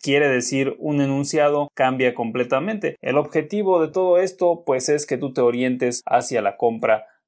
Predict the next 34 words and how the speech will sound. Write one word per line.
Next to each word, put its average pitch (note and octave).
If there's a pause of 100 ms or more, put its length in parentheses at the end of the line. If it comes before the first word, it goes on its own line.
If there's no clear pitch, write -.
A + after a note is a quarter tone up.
En A#2
este B2
caso A#2+
era A2
del G#2
periódico. G#2 (280)
Sin A#2
más, D3+
vamos D#3+
a G#2+
comenzar A2
a B2
explicar A#2 (260)
este C#3+
método A2+
aida, C3 (200)
y G#3+
es G3+
un G3
acrónimo D#3
el B2+
cual C#3
se C#3
compone B2 (160)
de G#2+
cuatro D#3
letras C3
y C3+
cada D3
una C3
tiene B2
un A#2+
significado G#2
diferente. C3+